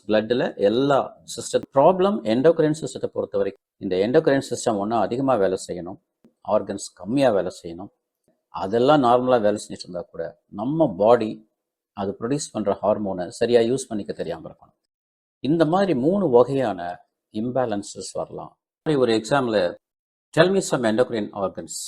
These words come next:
அப்படின்னு சொன்னாங்க அப்படின்னா, டோட்டலா எவ்வளவு எண்டோக்ரைன் ஆர்கன்ஸ் இருக்கு, அது அவ்வளவுமே நீங்க சொல்ல ட்ரை பண்ணணும். After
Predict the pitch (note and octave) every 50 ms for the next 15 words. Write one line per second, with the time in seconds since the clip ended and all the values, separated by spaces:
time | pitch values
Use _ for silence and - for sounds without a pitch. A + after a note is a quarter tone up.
0 | - - _ _ _ _ _ _ _ - F#2+ G2 F#2+ F2+ - G2+ F#2+ F#2+ F#2+ F#2
1 | F#2 F2+ D#2+ - E2+ E2 E2+ E2 - _ _ _ _ _ _ _ _ _ _ -
2 | F#3 G#3+ G#3 - F#3 D#3+ D3 B2+ A2 G2+ G2+ C3 E3+ G3+ F#3 D3 G#2+ G2+ _ _
3 | _ _ _ - A#2 C3 D3 C#3+ - B2 G#2 - - C#3+ - A2 A2 G2+ F#2 -
4 | - E2+ E2+ - _ - - _ _ _ _ _ _ _ - - G2+ E3 - -
5 | B2+ D#3 G3+ A3 A3 G3 E3 D#3 D#3+ C#3+ B2 A2 A2+ A2+ - G#2+ G#2 G#2+ G#2 -
6 | - - F#2 E2 _ D2+ D2+ - _ _ _ _ _ _ _ _ _ _ _ _
7 | _ - _ _ _ - G#2+ G2+ - - -